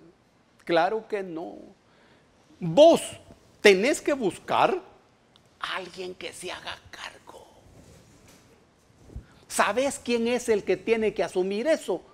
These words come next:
Gercito? Medardo. Medardo.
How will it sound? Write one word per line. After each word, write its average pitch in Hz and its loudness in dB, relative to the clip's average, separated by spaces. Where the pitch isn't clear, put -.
Gercito? 240 2
Medardo. - -20
Medardo. - -20